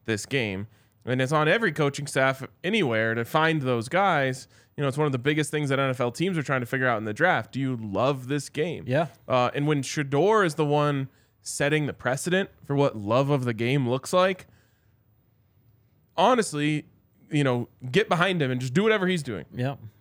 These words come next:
Speaker 1: Because you have a great leader who absolutely lives and breathes this game. Um, but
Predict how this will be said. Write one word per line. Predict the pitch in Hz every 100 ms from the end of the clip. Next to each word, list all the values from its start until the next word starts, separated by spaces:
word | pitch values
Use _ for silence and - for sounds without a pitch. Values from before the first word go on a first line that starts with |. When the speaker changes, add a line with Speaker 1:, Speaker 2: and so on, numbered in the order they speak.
| _ _ 135
Speaker 1:
Because | 147 160 151
you | 160
have | 196
a | 160
great | 131 175 165
leader | 156 151 127
who | 139 135
absolutely | 127 139 - 147 139 123 131 123 113 _ _ -
lives | 135 160 165 139
and | 123 123 113
breathes | 120 160 180 143 117 107
this | 107 -
game. | 104 90 82 87 - _ _ _ _ -
Um, | 123 117 110 101 95 117 _ _ _ _ _ _ _ _ _
but | 139 165 143 -